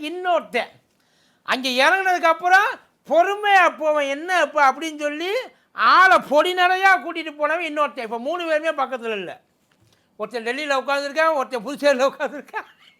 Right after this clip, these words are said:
இன்னொரு ஆளு எங்கே இருக்குன்னே தெரிய மாட்டேங்குது. இந்த மாதிரி பல angle-ல உண்மையிலே விஜயும் ரொம்ப பாதிக்கப்பட்டிருக்காரு. இப்ப சென்னை ஹைகோர்ட்ல, இது நடக்குது மதுரை ஹைகோர்ட், சென்னை ஹைகோர்ட்ல இன்னொரு சம்பவம் போயிட்டு இருக்கு.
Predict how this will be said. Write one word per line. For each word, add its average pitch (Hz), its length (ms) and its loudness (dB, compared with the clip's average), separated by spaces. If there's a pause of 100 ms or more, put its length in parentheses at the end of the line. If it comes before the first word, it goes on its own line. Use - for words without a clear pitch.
(840)
இன்னொரு 381 340 4
ஆளு 392 220 4
எங்கே 359 240 0 (120)
இருக்குன்னே 359 300 -4 (120)
தெரிய 311 260 -4
மாட்டேங்குது. 196 560 -10 (440)
இந்த 262 140 -2
மாதிரி 311 220 2 (240)
பல 302 140 4 (260)
angle-ல 339 440 0 (540)
உண்மையிலே 330 320 2 (100)
விஜயும் 349 500 -4
ரொம்ப 359 320 -2 (100)
பாதிக்கப்பட்டிருக்காரு. 180 840 -2 (600)
இப்ப 311 160 0 (480)
சென்னை 381 320 -4 (120)
ஹைகோர்ட்ல, 277 580 -2 (320)
இது 254 160 -8
நடக்குது 277 400 0
மதுரை 240 280 -2
ஹைகோர்ட், 165 340 -8 (280)
சென்னை 403 340 -2
ஹைகோர்ட்ல 294 560 2
இன்னொரு 294 260 -2
சம்பவம் 254 400 -8
போயிட்டு 175 240 -10
இருக்கு. 135 180 -20